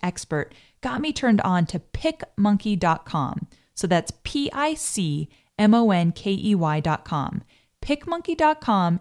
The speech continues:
is a really cool free tool that allows you to quickly create images that look fantastic. And you can use these images across all social media sites.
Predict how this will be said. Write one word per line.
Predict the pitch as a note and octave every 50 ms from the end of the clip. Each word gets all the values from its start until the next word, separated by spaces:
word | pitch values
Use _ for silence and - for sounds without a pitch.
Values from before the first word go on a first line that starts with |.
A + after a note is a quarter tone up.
| _ -
is | F#3 F3+ - - -
a | F3+ F3+ F3+
really | F3+ F3+ F#3+ G3+ G3 G#3 B3 B3+ C#4 D4 D4 D4+
cool | D4 - - B3 G#3 F#3+ F#3 F#3 - - _ _ _ _ _ -
free | A#3 B3+ C#4+ D#4
tool | D#4 - - C4 A3 F3+ D#3+ D#3 D#3+ - - _ _ -
that | G#3 G3
allows | G3+ G3 G3 F#3+ G3 G3+ G3 -
you | G3+ F#3+
to | E3 F3+
quickly | - _ _ - - C#4+ C#4+ D4 - E4+ D#4+
create | D#4 - - - A#3+ A3 A3 - -
images | G3+ G3 G#3 G3 - G3+ G3 -
that | - E3+ - -
look | F3+ F#3 G3 - - - -
fantastic. | - F#3 F3+ E3+ - - - G#3 G3 G3 - - - - - - -
And | G3 G3+
you | A#3 C4
can | - C#4+
use | D4 C#4+ C4+ -
these | B3 A3 F#3 -
images | - G3 G3+ G3 G#3 G#3 G3 G3 -
across | F#3 - - F#3+ F3 F3+ - - - _ -
all | - A3 A3+ A#3+ A#3+
social | A#3+ - A3 G3+ G3 - G#3+
media | F#3+ F3+ F3+ E3+ F3 F3+ E3+
sites. | - - F3+ D#3 D3 - - - - -